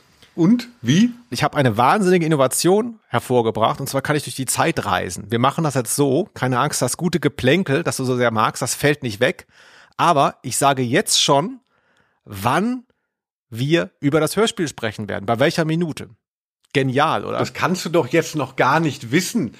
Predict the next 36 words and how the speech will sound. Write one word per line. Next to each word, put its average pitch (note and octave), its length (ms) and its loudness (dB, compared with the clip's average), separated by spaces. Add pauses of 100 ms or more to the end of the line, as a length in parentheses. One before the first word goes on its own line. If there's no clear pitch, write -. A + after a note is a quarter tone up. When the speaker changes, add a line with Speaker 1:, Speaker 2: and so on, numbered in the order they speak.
(160)
Speaker 1:
Ist D3 120 -6
es D#3 140 -2
Speaker 2:
Ja, D#3 80 -6
das D#3 260 2
Speaker 1:
nachträglich F3 400 2
Speaker 2:
denkst D3+ 140 -6
Speaker 1:
editiert? C#3+ 400 -4
Ist - 180 -4
das C#4+ 160 0
gar B2+ 160 -2
nicht C#3 160 -4
live, C3 400 2
was C3 160 -6
ich C#3+ 140 -10
hier B2+ 160 0
höre? A#2+ 400 0 (720)
Speaker 2:
Nein, D3 280 0
ich C3 160 -6
kann E3 180 0
einfach F#3+ 580 0
ein D3 200 0
Gespräch C#3+ 460 0
so D#3+ 220 2
lenken, D#3 440 0
dass C#3 140 -2
es C3+ 100 -6
eine B2+ 220 -4
gewisse G3 640 -2 (120)
Länge E3+ 320 2
bekommt, B2 680 -6
ja, B2 360 0 (100)
also A#2 240 0
auf F3+ 180 2
die G3 100 -2
Sekunde F#3+ 420 0
genau. D3+ 480 0